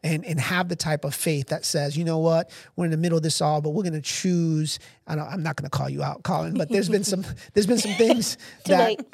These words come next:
Speaker 1: uh, Colin and Kristen have stepped in fully that most
Speaker 2: Mm-hmm.
Speaker 1: people would be scared out of their mind to do. And it's encouraged me as their pastor say,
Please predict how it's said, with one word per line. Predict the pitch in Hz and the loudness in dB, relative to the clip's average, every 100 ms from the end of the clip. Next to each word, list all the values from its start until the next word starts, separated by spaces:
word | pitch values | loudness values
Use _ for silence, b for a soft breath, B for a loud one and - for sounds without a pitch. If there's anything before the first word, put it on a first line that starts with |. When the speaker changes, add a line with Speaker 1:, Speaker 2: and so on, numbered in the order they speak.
| - | -2
Speaker 1:
uh, | 190 160 | 0 0
Colin | - 185 190 180 | 2 2 2 0
and | 160 | -2
Kristen | 147 208 - 170 | 0 0 2 0
have | 156 156 139 | 2 0 0
stepped | - - 175 - | 0 0 0 0
in | 170 | -2
fully | 143 - 185 202 | 0 0 0 0
that | 151 151 170 | 0 -2 -4
most | 170 170 170 180 180 | -2 0 2 2 2
Speaker 2:
Mm-hmm. | |
Speaker 1:
people | 202 175 | 2 2
would | 165 160 | 0 0
be | 156 | -2
scared | - - - 165 165 175 | -2 -2 -2 0 2 2
out | 160 | 0
of | 156 | -2
their | 143 | -4
mind | 139 143 139 170 240 | -2 -2 0 0 0
to | - | -2
do. | 135 135 139 | -2 -4 -2
And | 160 160 | -2 0
it's | 151 | 0
encouraged | 151 143 - - 214 160 143 | -4 -4 -4 0 0 0 -2
me | 151 240 208 165 B B B - | 0 2 2 0 B B B -2
as | 160 127 | 0 0
their | 160 | -2
pastor | - 170 247 254 156 | -2 0 0 0 -2
say, | 135 151 147 143 | -2 0 0 -2